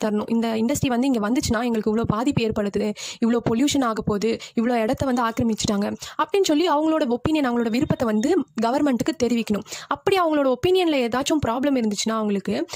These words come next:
இந்த company வந்து வர முடியாது, இந்த industry வந்து வர முடியாது. அதுவும் இல்லாம, எந்த டிஸ்ட்ரிக்ட்ல வந்து அவங்க register பண்றாங்களோ, அந்த district மக்கள் மட்டும் இல்லாம, ஏதோ ஒரு district மக்கள் கூட வந்து இவங்களுக்கு support பண்ணலாம், அந்த இயற்கை வளத்தை அழிக்கக்கூடாது அப்படின்னு சொல்லி அவங்களோட ஒப்பீனியனை வந்து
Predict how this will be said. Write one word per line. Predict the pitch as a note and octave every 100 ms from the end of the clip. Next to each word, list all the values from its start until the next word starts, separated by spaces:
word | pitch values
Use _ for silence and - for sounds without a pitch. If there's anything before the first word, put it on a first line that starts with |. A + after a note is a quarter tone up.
| -
இந்த | - D#4+ E4
company | D#4 C#4 C#4 D#4
வந்து | B3 A#3 D4
வர | G#3+ A#3
முடியாது, | A3+ G#3 G#3+
இந்த | A3
industry | C4 D4 B3
வந்து | G#3 A#3 E4
வர | G#3+
முடியாது. | G#3 G3 G3 G3 - _ _ _ _ -
அதுவும் | - E4 G4+
இல்லாம, | E4 B3+ G#3+ D#4+ - - -
எந்த | D4 G4 A4+
டிஸ்ட்ரிக்ட்ல | E4+ - F#4 D#4+
வந்து | C#4 B3 D#4
அவங்க | C4+ A3+
register | C#4+ D#4+ C4+
பண்றாங்களோ, | A3 A3 G3 C4 E4 -
அந்த | G3+ C#4+ F4
district | D#4+ - F#4+
மக்கள் | B3+ - D#4
மட்டும் | B3+ D#4
இல்லாம, | C#4+ A#3 G#3 B3+ - -
ஏதோ | A3 A3+ A#3
ஒரு | E4 G4+ F4+
district | B3+ - D#4
மக்கள் | B3+ A3 C4+ C4
கூட | A#3
வந்து | C4 A3 C#4+ A#3
இவங்களுக்கு | A3 B3+
support | A3 A#3+ A3
பண்ணலாம், | G#3+ G3 B3 E4 -
அந்த | - B3 B3
இயற்கை | B3 E4 D#4+
வளத்தை | B3 A#3 A3+ C#4
அழிக்கக்கூடாது | A#3+ C#4 - A3+ G#3+ B3+ A#3+
அப்படின்னு | G#3 A#3
சொல்லி | G#3+ G#3+ C#4+
அவங்களோட | A#3+ G#3+ G#3
ஒப்பீனியனை | - C#4+ C4 G#3
வந்து | G3+